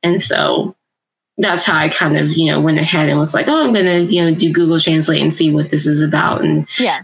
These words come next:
Speaker 1: that's where I kind of noticed, okay, you know, that's interesting that, you know, they seem to have a lot more, uh, kind of, I guess, um, have more diversity in,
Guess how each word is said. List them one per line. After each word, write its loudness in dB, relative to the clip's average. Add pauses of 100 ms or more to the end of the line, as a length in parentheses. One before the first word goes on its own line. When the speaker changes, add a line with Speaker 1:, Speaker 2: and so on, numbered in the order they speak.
Speaker 1:
that's -2
where 0
I -2
kind -2
of 0
noticed, 0
okay, 0 (340)
you 0
know, 0
that's 0
interesting 0
that, -2
you 0
know, 0
they 0
seem 0
to 0 (600)
have 0
a 2
lot 0
more, 0 (160)
uh, -2
kind 0
of, 0 (960)
I 0
guess, -2 (120)
um, -2 (1400)
have 0
more 0 (460)
diversity 0
in, 0